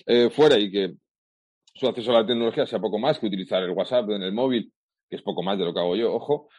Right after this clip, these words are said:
pues todavía les debe sonar más, más extraño todo esto. Y, y realmente hay que aprender a familiarizarse con ello. Así que, bueno,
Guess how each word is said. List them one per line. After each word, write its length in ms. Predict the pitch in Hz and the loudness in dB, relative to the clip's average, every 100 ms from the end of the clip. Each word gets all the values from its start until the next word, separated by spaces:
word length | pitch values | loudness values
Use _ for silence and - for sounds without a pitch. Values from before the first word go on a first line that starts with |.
| _ | _
pues 120 | - - | -16 -6
todavía 360 | 110 104 120 | 0 2 4
les 140 | 123 123 | 4 6
debe 200 | 135 139 | 6 4
sonar 460 | 139 123 131 101 - _ _ - | 2 -2 -2 -4 -10 _ _ -10
más, 360 | 107 113 - | -4 -4 -4
más 360 | - 104 117 110 | -8 -4 -4 -4
extraño 300 | 110 113 110 | -6 -4 -2
todo 180 | 95 120 | 2 2
esto. 360 | 143 113 95 _ _ | 4 0 -2 _ _
Y, 260 | - 120 131 | -6 -2 0
y 40 | |
realmente 360 | 110 123 135 139 | 0 0 -2 -2
hay 40 | |
que 60 | 139 | -2
aprender 400 | 131 117 113 131 | 0 0 0 0
a 260 | 104 95 82 | 0 0 -2
familiarizarse 540 | 107 98 90 107 90 90 | -4 -4 -4 -4 -6 -6
con 120 | 98 | -4
ello. 160 | 120 | -4
Así 200 | 90 104 | -4 -4
que, 240 | 90 104 80 | -4 -2 -2
bueno, 260 | 98 95 | -4 -6